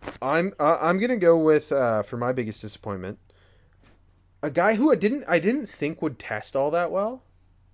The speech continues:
Um, but I didn't think he, he would f-, maybe test as poorly as he did. Uh, a guy whose tape I love,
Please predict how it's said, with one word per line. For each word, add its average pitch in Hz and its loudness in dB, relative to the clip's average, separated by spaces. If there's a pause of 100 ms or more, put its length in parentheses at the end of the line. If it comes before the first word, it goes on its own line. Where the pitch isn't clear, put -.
(840)
Um, 110 -2 (520)
but 160 6
I 160 4
didn't 165 -2
think 170 -8
he, 165 -10
he 131 -6
would 123 -8
f-, - -16 (540)
maybe 127 -6
test 127 -6
as 113 -6
poorly 120 -6
as 120 -6
he 135 -10
did. 139 -2 (400)
Uh, 110 -4
a 127 -4
guy 123 -2
whose 131 -10
tape 123 -8
I 120 0
love, 104 -4